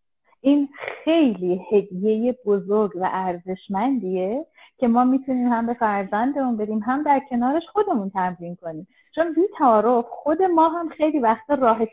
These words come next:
چندانی نداریم و معمولاً به اولین راه حلی که گیر می‌کنیم واقعاً گیر می‌کنیم، دنبال بعدی نمیریم، دنبال بعدی‌ها و بهترین‌ها و بهینه‌ترین‌ها نمیریم.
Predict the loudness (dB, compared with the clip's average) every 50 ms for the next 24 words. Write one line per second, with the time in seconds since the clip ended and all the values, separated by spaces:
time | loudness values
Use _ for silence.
0 | -4 -2 -2 0 0 0 2 2 2 2 2 2 2 2 4 4 4 2 2 0
1 | 0 -2 -2 -10 -12 -14 _ _ _ _ _ _ _ -10 _ 0 2 2 4 2
2 | 2 2 2 2 0 0 0 0 0 0 0 0 0 -2 -2 -2 -2 0 2 2
3 | 0 0 0 -2 -2 -2 -2 -2 -2 -2 0 0 0 0 2 2 2 4 4 0
4 | 0 0 0 0 0 0 0 0 2 2 4 2 2 0 0 -4 -4 -4 -6 -10
5 | -12 _ 0 0 0 0 0 -4 -2 -2 0 2 2 2 4 4 4 4 4 2
6 | 2 2 0 -2 -6 _ _ _ _ _ -2 -2 -2 -2 -2 0 2 2 4 4
7 | 2 2 2 4 6 6 8 8 8 6 4 2 0 -2 -6 -8 -8 -8 -12 -14
8 | -18 _ _ _ _ _ _ _ _ _ _ _ 2 2 2 4 2 2 2 2
9 | 0 -2 0 0 0 0 0 -2 -4 0 4 4 4 4 4 4 2 2 2 2
10 | 0 -2 -6 -10 -10 -12 -4 -2 0 0 0 0 0 -2 0 2 0 0 0 -2
11 | -6 -8 -6 -4 -8 -6 -4 -2 -2 -2 -2 -2 2 2 2 4 2 0 -2 -2
12 | -2 -4 -4 -4 _ _ -10 -6 -6 -4 -4 -4 -4 -4 0 0 2 2 2 0
13 | -2 -6 -2 -2 -2 -2 0 -2 -4 -2 -4 -6 -8 -6 -2 -2 0 0 0 -2
14 | -4 -4 -6 -2 0 2 4 4 4 2 0 -2 -6 -10 -16 _ -20 _